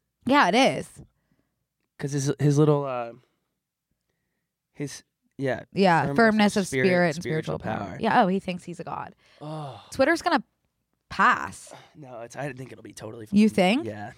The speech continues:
Speaker 2: that can't happen.
Speaker 1: Oh, I ate all my energy
Speaker 2: I just,
Speaker 1: bar.
Speaker 2: like, can't think of, like, a worse
Speaker 1: Person?
Speaker 2: person
Speaker 1: Mm-hmm.
Speaker 2: based on your bedside table. And then to be so excited to share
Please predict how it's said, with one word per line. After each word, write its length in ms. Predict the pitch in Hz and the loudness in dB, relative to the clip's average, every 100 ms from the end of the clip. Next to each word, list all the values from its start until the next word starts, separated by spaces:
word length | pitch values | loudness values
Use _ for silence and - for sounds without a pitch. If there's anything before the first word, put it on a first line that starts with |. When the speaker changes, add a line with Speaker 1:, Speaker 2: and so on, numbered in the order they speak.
| _ | _
Speaker 2:
that 180 | - 113 - - | -12 -12 -12 -12
can't 220 | 113 110 | -10 -8
happen. 420 | 104 113 110 117 - _ _ - | -8 -8 -8 -10 -14 _ _ -12
Speaker 1:
Oh, 140 | 208 | -10
I 120 | 151 - | -10 -10
ate 140 | 170 | -10
all 100 | 160 | -10
my 100 | 143 | -12
energy 300 | 101 160 151 | -12 -12 -6
Speaker 2:
I 100 | 139 | -2
just, 180 | 175 - | -2 -2
Speaker 1:
bar. 80 | - | -4
Speaker 2:
like, 80 | - | -2
can't 360 | 156 151 156 - _ _ _ _ _ _ _ | 4 4 4 0 _ _ _ _ _ _ _
think 280 | 151 139 143 | 0 2 2
of, 120 | 139 | 0
like, 200 | 123 123 | 2 4
a 80 | 120 | 4
worse 540 | 113 113 76 - - - _ _ _ _ _ | 4 2 2 -2 -6 -10 _ _ _ _ _
Speaker 1:
Person? 540 | 185 170 160 220 247 247 _ _ _ _ _ | 0 0 2 2 2 -2 _ _ _ _ _
Speaker 2:
person 500 | - 113 107 - 104 180 | -2 0 -2 -6 -10 -8
Speaker 1:
Mm-hmm. 260 | 175 160 151 156 _ _ _ _ _ _ - | -6 -4 -6 -10 _ _ _ _ _ _ 2
Speaker 2:
based 280 | 120 110 113 | 2 4 2
on 220 | 110 - | 2 2
your 120 | 113 | 4
bedside 420 | 117 113 - 113 | 4 2 2 2
table. 280 | - 120 117 131 | 4 2 4 2
And 120 | 165 | 2
then 260 | 202 156 - _ _ _ _ _ | 2 -2 -8 _ _ _ _ _
to 100 | 151 | -4
be 560 | 139 107 110 - - - _ _ _ _ _ _ _ - | 0 0 0 0 -2 -6 _ _ _ _ _ _ _ -10
so 500 | - 160 165 170 175 | -2 2 4 4 2
excited 420 | - 139 135 127 | 0 2 2 0
to 60 | 147 | -6
share 440 | - - 135 - | -4 0 0 0